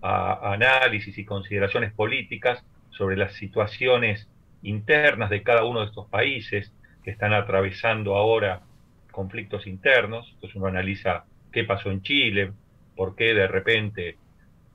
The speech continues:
tuvieron un, un año y medio de conflictos en la calle, ahora van a la reforma de la Constitución, qué pasó en Bolivia para que caiga el,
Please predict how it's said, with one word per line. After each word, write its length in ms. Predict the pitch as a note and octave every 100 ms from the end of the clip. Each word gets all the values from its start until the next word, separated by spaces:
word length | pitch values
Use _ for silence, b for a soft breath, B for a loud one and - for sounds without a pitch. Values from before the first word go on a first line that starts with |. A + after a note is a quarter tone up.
| _ _ - _ - - - - -
tuvieron 280 | F#2 F#2+ F#2
un, 140 | F#2
un 180 | A2+ A2
año 200 | G#2+ G2+
y 20 |
medio 320 | G#2+ A#2 G#2+
de 80 | F#2
conflictos 680 | - F2+ G#2 A2+ G#2 F#2+ F#2+
en 100 | F2+
la 140 | F#2
calle, 440 | C3 B2+ A2+ - G2
ahora 260 | G2+ F#2+
van 160 | G2 G2+
a 60 |
la 100 | F#2+
reforma 400 | F#2 G2 A2+ G#2
de 140 | G2 F#2
la 20 |
Constitución, 680 | G2+ - - G2 C#3 B2 - b b b -
qué 100 | B2
pasó 220 | G#2 A2
en 100 | G#2+
Bolivia 480 | G2+ A#2+ C#3 A2 F#2+
para 140 | F#2
que 120 | - -
caiga 340 | - G#2 F#2+ E2+
el, 280 | F#2 E2